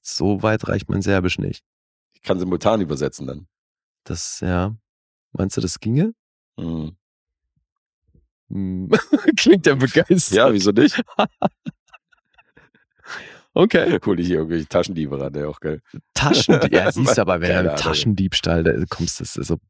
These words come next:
Speaker 1: bitte.
Speaker 2: Nee, nee, das sind auch, von Taschendiebstahl bis Terroristen kann ich dir die volle Palette anbieten. Also,
Speaker 1: Terroristen?
Speaker 2: ja, ja, ist alles dabei.
Speaker 1: Ja, dann komm ich schon wieder in ein moralisches Dilemma. Das
Speaker 2: Ach,
Speaker 1: ist
Speaker 2: da
Speaker 1: auch
Speaker 2: ist
Speaker 1: nicht
Speaker 2: wieder ein
Speaker 1: gut.
Speaker 2: moralisches
Speaker 1: Ja,
Speaker 2: Dilemma.
Speaker 1: ja,
Speaker 2: Also muss
Speaker 1: natürlich.
Speaker 2: irgendwas dazwischen sein, ja, zwischen,
Speaker 1: Ja,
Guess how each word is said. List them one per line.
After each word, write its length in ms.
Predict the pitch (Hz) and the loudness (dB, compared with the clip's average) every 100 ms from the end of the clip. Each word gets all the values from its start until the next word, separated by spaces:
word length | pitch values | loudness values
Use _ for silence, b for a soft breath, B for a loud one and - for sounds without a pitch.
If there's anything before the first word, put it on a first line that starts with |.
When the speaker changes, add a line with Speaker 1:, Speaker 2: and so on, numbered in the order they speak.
| - | -12
Speaker 1:
bitte. 220 | - - - - | -10 -10 -12 -12
Speaker 2:
Nee, 200 | 76 76 | -6 -2
nee, 320 | 73 67 55 | 0 -2 -4
das 180 | 53 58 | -10 -10
sind 120 | 73 | -6
auch, 160 | 67 62 | -6 -6
von 160 | - | -10
Taschendiebstahl 480 | 67 90 98 95 - | -4 -4 -2 -2 0
bis 160 | 85 85 | -2 0
Terroristen 380 | 92 85 98 - | 0 0 -2 -2
kann 160 | 90 | -2
ich 80 | 87 | -2
dir 160 | - 85 | -2 -2
die 100 | 82 | 0
volle 220 | - 90 | 0 0
Palette 280 | 82 80 73 | 0 0 -2
anbieten. 280 | 65 65 69 | -4 -8 -4
Also, 100 | 67 | 0
Speaker 1:
Terroristen? 840 | 113 104 95 139 - - - 80 82 | 4 4 4 4 2 -6 -8 -8 -2
Speaker 2:
ja, 120 | 78 | 2
ja, 220 | 76 73 | 4 4
ist 160 | 69 - | 0 -4
alles 160 | 78 82 | -6 -4
dabei. 320 | 76 65 73 - | -4 -2 -4 -4
Speaker 1:
Ja, 200 | - 107 | 0 2
dann 100 | 139 | 2
komm 180 | 139 143 | 2 2
ich 80 | 131 | 2
schon 100 | - | 2
wieder 120 | 123 | 0
in 60 | 123 | 2
ein 40 | |
moralisches 560 | 113 - 98 101 87 - | 0 2 0 0 -6 -6
Dilemma. 360 | 85 87 73 | -6 -4 -4
Das 100 | 73 | -2
Speaker 2:
Ach, 20 | |
Speaker 1:
ist 60 | 92 | 2
Speaker 2:
da 40 | |
Speaker 1:
auch 20 | 120 | 4
Speaker 2:
ist 60 | |
Speaker 1:
nicht 60 | 123 | 4
Speaker 2:
wieder 80 | 117 | 4
ein 40 | |
Speaker 1:
gut. 80 | 101 | 4
Speaker 2:
moralisches 300 | 104 95 80 | 4 0 -4
Speaker 1:
Ja, 160 | - 92 | 2 4
Speaker 2:
Dilemma. 60 | 107 | 4
Speaker 1:
ja, 60 | 120 | 4
Speaker 2:
Also 120 | 107 | 4
muss 140 | 117 127 | 4 4
Speaker 1:
natürlich. 120 | 143 | 4
Speaker 2:
irgendwas 160 | 117 120 | 2 2
dazwischen 400 | 110 110 101 92 | 2 2 0 0
sein, 160 | 82 | 0
ja, 120 | 80 87 | 0 0
zwischen, 180 | 104 | 2
Speaker 1:
Ja, 180 | 110 113 | 4 2